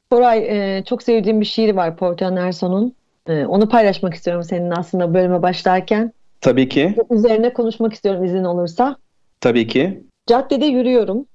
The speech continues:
Speaker 1: Yolun kenarında derin bir çukur var. İçine düşüyorum.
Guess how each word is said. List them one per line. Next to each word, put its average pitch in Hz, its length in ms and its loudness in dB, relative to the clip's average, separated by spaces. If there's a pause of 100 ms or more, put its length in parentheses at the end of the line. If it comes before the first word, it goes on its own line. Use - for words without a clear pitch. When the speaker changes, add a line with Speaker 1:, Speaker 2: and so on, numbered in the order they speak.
(240)
Speaker 1:
Yolun 240 240 2
kenarında 208 460 0
derin 196 280 0
bir 196 60 -2
çukur 196 300 -8
var. - 340 -8 (120)
İçine 208 260 0
düşüyorum. 170 480 -6